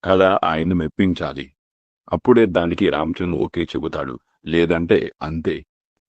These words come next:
దీని గురించి మీరేమంటారు? రామ్ చరణ్, రజనీకాంత్ కాంబినేషన్లో ఆ సినిమా వచ్చి ఉంటే ఎలా ఉండేదని మీరు అనుకుంటున్నారు?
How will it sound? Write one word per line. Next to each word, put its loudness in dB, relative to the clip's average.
దీని 10
గురించి 6
మీరేమంటారు? 0
రామ్ 4
చరణ్, 2
రజనీకాంత్ 0
కాంబినేషన్లో 0
ఆ -10
సినిమా 2
వచ్చి -2
ఉంటే 0
ఎలా 4
ఉండేదని 8
మీరు 4
అనుకుంటున్నారు? -6